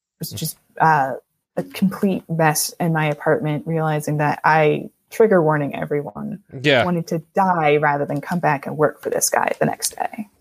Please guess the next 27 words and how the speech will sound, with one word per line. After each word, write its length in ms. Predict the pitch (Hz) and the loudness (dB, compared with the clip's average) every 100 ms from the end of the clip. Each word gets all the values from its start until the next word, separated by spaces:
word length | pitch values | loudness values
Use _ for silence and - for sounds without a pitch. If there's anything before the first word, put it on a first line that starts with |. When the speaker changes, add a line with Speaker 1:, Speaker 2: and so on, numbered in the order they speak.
| - - | -20 -14
Speaker 2:
Yep. 640 | 101 123 160 208 208 - - - - - _ _ _ _ _ _ _ _ _ _ _ _ _ - | -6 2 4 4 2 -12 -18 -18 -20 -20 _ _ _ _ _ _ _ _ _ _ _ _ _ -12
Let 80 | 110 | -8
me 80 | |
just, 420 | 107 110 - - _ _ - | -6 -8 -8 -14 _ _ -8
I'm, 140 | 123 - | -6 -4
I'm 140 | 190 | 0
making 320 | 247 160 131 | 2 2 0
notes 220 | 117 117 | -2 -2
for 100 | - | -6
trigger 300 | - 113 101 | -10 -8 -6
warnings 440 | 101 101 98 98 - | -8 -8 -10 -10 -4
now. 80 | 208 | 2
Speaker 1:
<laughs> 440 | 233 - 311 - | 4 4 0 0
Speaker 2:
Yeah. 400 | 127 123 117 - - - 226 | 0 2 2 0 -4 -6 -2
Speaker 1:
We're 260 | 180 220 | 2 0
getting 220 | - - | -2 -6
a 40 | 165 | -2
lot 220 | 160 233 | 0 2
of 100 | - | 2
different 320 | - - - | 0 -4 -6
things. 540 | 160 208 - - - - _ _ _ - | -6 -6 -8 -12 -14 -16 _ _ _ -14
Speaker 2:
You, 280 | 131 185 196 | 0 2 2
you 300 | 160 180 170 | 2 2 4
have 200 | 147 139 | 2 2
no, 360 | 143 139 143 | 0 2 2
I, 420 | 131 143 143 139 143 | 2 2 2 2 2
I'm, 320 | 143 139 | 0 -4